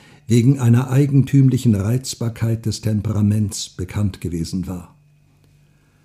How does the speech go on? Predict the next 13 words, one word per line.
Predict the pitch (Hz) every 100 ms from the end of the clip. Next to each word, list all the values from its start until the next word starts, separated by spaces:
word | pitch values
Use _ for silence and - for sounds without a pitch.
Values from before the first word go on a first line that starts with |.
| _ _ _ _ _ _
Einer | 120 131 139
Reizbarkeit, | 139 170 - 180 165 143 147 147 -
die | 127
lange | 117 135 139
Jahre | 127 120 131 135
hindurch | 127 131 110 135 139 -
in | 107
vielen | - 131 135 135 131
erhaben | 107 90 117 120 - 113 113
eigenartigen | 113 117 113 123 113 107 - 110 110
Kunstwerken | - 135 131 - - 78 67 -
sich | 80 87 -
aussprach. | 98 90 - - 90 73 -